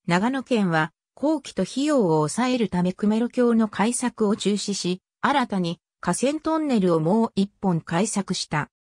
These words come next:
それが二千十四年に完成した久米の時代二河川トンネルであり、全長は百九十九点五メートル、うち百七十六点五メートルが高さ十二点二一メートル、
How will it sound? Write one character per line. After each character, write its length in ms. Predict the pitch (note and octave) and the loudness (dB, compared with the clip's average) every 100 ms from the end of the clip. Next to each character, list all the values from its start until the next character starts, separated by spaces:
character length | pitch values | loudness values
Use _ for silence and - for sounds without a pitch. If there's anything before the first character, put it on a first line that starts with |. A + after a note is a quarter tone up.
| _ _ _ _ | _ _ _ _
そ 160 | - G#3 | -4 0
れ 120 | D4+ | 0
が 160 | D#4 C#4 | 0 2
二 140 | A3 | 0
千 320 | - E4 B3 | 0 0 0
十 240 | D#3+ A3 A#3+ | 2 0 2
四 140 | B3 | 0
年 260 | B3+ B3 A#3+ | 0 0 0
に 120 | A#3 | -2
完 260 | - G3+ | -2 -2
成 240 | A#3 G#3+ G3 | 0 -2 -2
し 120 | - | -2
た 220 | F#3+ F#3 _ _ | -2 -2 _ _
久 160 | - G3 | -2 0
米 140 | D4+ | 2
の 140 | D#4+ D#4+ | -2 -2
時 140 | B3 | -2
代 160 | F#3 F#3 | 0 2
二 120 | F3+ | 2
河 140 | B3+ | -2
川 220 | C4+ C#4+ | -4 -6
ト 160 | C4+ B3 | -2 0
ン 80 | A#3+ | 2
ネ 120 | A3+ | 2
ル 120 | A3 | 2
で 120 | G#3+ G3+ | 0 0
あ 80 | |
り、 200 | E3 E3 _ _ - | 0 -2 _ _ -2
全 240 | A3 C#4+ | 0 0
長 320 | - C4+ C4 | -2 0 2
は 120 | A#3+ | 0
百 300 | A#3+ A3 - | 0 -4 -6
九 260 | - C#4+ C#4+ | -6 -2 -2
十 240 | G#3 F3+ | 0 0
九 260 | D#3 B3+ A#3+ | 0 -2 -2
点 280 | - G3 D#3+ | 2 0 2
五 140 | D#3 | 2
メ 160 | G3+ G#3 | 2 2
ー 40 | |
ト 160 | - D#3+ | 0 -2
ル、 180 | D#3+ - _ - | -2 -6 _ -4
う 100 | F#3+ | -4
ち 200 | - - | -4 -4
百 260 | A3+ - | -2 0
七 280 | C4+ C4 C4+ | -2 0 0
十 200 | G#3+ G#3 | 0 0
六 260 | F3 A#3+ - | 0 -4 -8
点 320 | - G#3 E3+ | 0 2 2
五 120 | D3 | 2
メ 220 | E3+ C4 C4+ | 2 2 -2
ー 40 | |
ト 140 | A3 | -2
ル 140 | F#3 E3 | 0 0
が 140 | D3 | -2
高 260 | - - G#3 | -2 -4 -4
さ 160 | E3 | -4
十 220 | C#3+ F3+ A#3 | -2 0 2
二 240 | A#3+ B3+ | 0 -2
点 280 | F#3 E3 D3+ | 0 0 0
二 240 | D#3 G#3+ | 0 0
一 260 | A#3+ - B3 | -2 -2 0
メ 160 | C4+ | 0
ー 40 | B3+ | 0
ト 160 | F#3+ | 0
ル、 200 | F3+ E3 | 0 -2